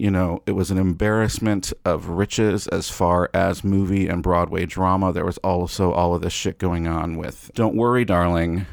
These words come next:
and, you know, uh, none of us were in the room for any of this, right? So who knows? But, you know, there's all this stuff with whether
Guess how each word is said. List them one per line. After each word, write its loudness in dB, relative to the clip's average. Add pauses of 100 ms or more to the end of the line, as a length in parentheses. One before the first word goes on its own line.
(200)
and, -2 (160)
you 0
know, -4 (360)
uh, 0
none 0
of 0
us -2
were 0
in 0
the 0
room 0
for -2
any 0
of -6
this, -10
right? -2
So -4
who 0
knows? -2
But, -2
you -2
know, -4
there's -4
all 2
this -6
stuff 0
with -2 (220)
whether 2